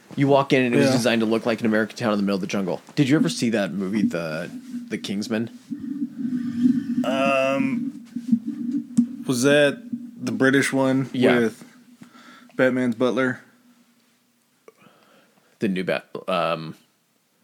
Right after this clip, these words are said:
Speaker 1: which you're gonna have to
Speaker 2: Dark Knight.
Speaker 1: Oh, Michael Caine?
Speaker 2: Yeah, I feel like
Speaker 1: No,
Speaker 2: Mi-,
Speaker 1: Michael
Speaker 2: Mi-
Speaker 1: Caine wasn't in it. It was the kid who played, um, the new Robin. I can't remember. It's Terrence something.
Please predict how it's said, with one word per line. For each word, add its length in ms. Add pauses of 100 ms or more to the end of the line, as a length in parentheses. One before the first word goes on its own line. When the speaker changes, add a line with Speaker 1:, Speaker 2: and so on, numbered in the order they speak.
(1000)
Speaker 1:
which 340 (180)
you're 100
gonna 120
have 80
to 60
Speaker 2:
Dark 180
Knight. 280 (760)
Speaker 1:
Oh, 160
Michael 300
Caine? 380 (160)
Speaker 2:
Yeah, 320
I 60
feel 160
like 60
Speaker 1:
No, 180
Speaker 2:
Mi-, 60
Speaker 1:
Michael 200
Speaker 2:
Mi- 60
Speaker 1:
Caine 280
wasn't 320
in 100
it. 180
It 100
was 300
the 580 (560)
kid 280
who 140
played, 680 (1000)
um, 480 (1400)
the 100
new 220
Robin. 280
I 100
can't 220
remember. 160
It's 180
Terrence 500
something. 600